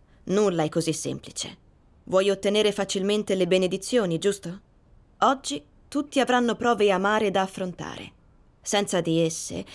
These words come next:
il cuore amoroso che avete per me non si rafforzerà, e voi non proverete per me un amore autentico.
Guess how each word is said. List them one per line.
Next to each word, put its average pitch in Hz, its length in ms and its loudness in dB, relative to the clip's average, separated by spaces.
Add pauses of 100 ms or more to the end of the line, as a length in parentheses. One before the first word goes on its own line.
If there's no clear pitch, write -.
(120)
il 311 160 -2
cuore 254 280 2
amoroso 208 540 0
che 170 140 -4
avete 170 300 0
per 147 200 -4
me 175 240 0 (220)
non 269 180 2
si 269 160 -2
rafforzerà, 240 720 -4 (560)
e 185 160 0
voi 262 240 2
non 254 160 2
proverete 233 500 0
per 185 160 0
me 202 200 2
un 202 120 0
amore 196 280 0
autentico. 156 720 -8